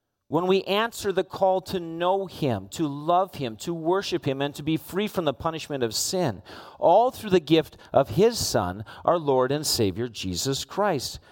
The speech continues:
Revelation three twenty. Jesus says this, "Listen, I stand at the door and knock. If anyone hears my voice and opens the door, I will come into him and have dinner with him and he with me." This is a call. This is a knock. This is God beckoning us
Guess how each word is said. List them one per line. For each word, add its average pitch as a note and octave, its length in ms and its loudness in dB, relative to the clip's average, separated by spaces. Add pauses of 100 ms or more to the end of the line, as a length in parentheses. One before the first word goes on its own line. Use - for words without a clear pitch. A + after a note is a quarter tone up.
(140)
Revelation D#3+ 640 0
three F3 260 0
twenty. F#3 500 0 (1500)
Jesus D#3+ 440 0
says D#3 380 2
this, F#3 340 2
"Listen, C4 400 4
I A3+ 80 4
stand A#3+ 400 4
at B3 80 2
the A3+ 80 2
door A3 260 4
and A3 140 0
knock. A3+ 260 4
If F#3 100 4
anyone G#3 280 2
hears A3 340 0
my G3 160 2
voice F3 320 0
and F#3 80 -6
opens G3 300 0
the G3 80 -2
door, C#3 260 2
I F#3+ 220 2
will D4 100 -4
come A#3+ 240 0
into A#3+ 320 -4
him E3+ 160 0
and F3 100 0
have G#3+ 240 4
dinner A3+ 220 0
with D#3+ 240 2
him D#3 220 0 (200)
and F#3 200 2
he A#3 180 2
with G#3+ 320 2
me." A3 220 2 (180)
This C4+ 180 2
is C#4+ 160 2
a D4+ 80 4
call. C#4 400 4
This A3 200 2
is B3+ 100 0
a C4 100 6
knock. B3 440 4
This A3 260 0
is A3+ 180 2
God F#3 560 4
beckoning D4 480 6
us D3+ 240 2